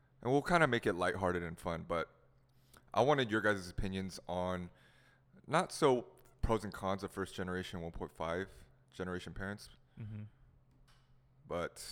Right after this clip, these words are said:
Speaker 1: for example, me, I have a one point five mom who went to Artesia High. Woo woo!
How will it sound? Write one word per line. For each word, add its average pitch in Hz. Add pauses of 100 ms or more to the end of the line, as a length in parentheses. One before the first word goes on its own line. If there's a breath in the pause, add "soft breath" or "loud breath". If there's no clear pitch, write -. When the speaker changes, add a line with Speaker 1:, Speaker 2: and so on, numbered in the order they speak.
(300)
Speaker 1:
for 127
example, 101 (1080)
me, 98 (480 loud breath)
I 92
have 104
a 101
one 95
point 92
five 87
mom 92 (340)
who 98
went 95
to -
Artesia 101
High. 98 (220 loud breath)
Woo 285
woo! 320